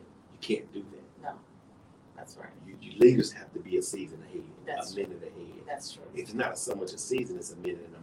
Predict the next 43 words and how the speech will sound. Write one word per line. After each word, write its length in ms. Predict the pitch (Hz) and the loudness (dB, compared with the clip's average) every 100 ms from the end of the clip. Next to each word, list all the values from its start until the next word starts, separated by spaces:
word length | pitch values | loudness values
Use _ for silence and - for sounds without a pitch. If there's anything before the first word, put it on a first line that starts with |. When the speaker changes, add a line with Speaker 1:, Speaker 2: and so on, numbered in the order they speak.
| 85 | -14
Speaker 1:
moment 240 | 80 - - | -14 -14 -16
ahead. 140 | - - - - - - - - - - | -18 -18 -20 -20 -20 -20 -20 -20 -4 8
Speaker 2:
And 160 | 466 | 10
it's, 200 | 466 453 - | 10 8 4
it's 200 | 427 - | 4 6
a 80 | - | 10
thought 300 | 311 - - | 12 12 12
process. 560 | 254 - - - - - | 10 10 6 -2 -2 2
It's, 140 | 233 | 4
again, 560 | 254 254 285 415 254 240 - - | 4 4 4 6 6 6 -6 -6
thinking 420 | - 277 269 262 240 | 4 6 6 4 4
holistically, 880 | - 254 247 285 - 262 190 170 - - | 12 12 12 10 6 0 2 2 0 2
thinking 300 | 285 277 262 | 4 4 6
about 280 | 247 240 - | 8 8 6
the 80 | |
system. 520 | 233 - 415 - - - | 2 4 4 6 2 6
I 160 | - - | 8 10
don't 220 | 381 339 | 10 6
just 200 | 277 269 | 0 -2
control 480 | 247 - 294 339 381 | -2 2 10 12 10
me. 360 | 214 170 170 - - - - - - - | 6 2 0 -4 -14 -12 -10 -10 -2 8
If 180 | 233 262 | 8 10
you're 280 | 294 302 - | 6 6 4
head 260 | - 349 | 10 10
of 80 | - | 10
household, 520 | 262 - - 220 180 | 6 4 6 4 4
you 60 | 311 | 6
don't 160 | 466 427 | 6 4
just 160 | 349 | 0
control 500 | - 262 302 269 254 208 | -2 0 6 6 6 2
you, 160 | 285 302 | -2 4
or 140 | 233 | 6
you 100 | - | 6
don't, 180 | 330 294 | 4 2
you're 120 | 285 | 4
not 200 | 311 294 | 6 6
just 180 | 254 233 | 6 2
concerned 400 | 214 202 247 233 | 2 4 6 6
about 360 | - 190 - 185 | 6 6 6 2
you, 140 | 277 277 | -8 -4
you're 200 | 269 285 | 0 0
concerned 520 | 254 - 233 214 196 | 0 0 4 4 4
about 440 | 185 202 190 - | 6 8 10 8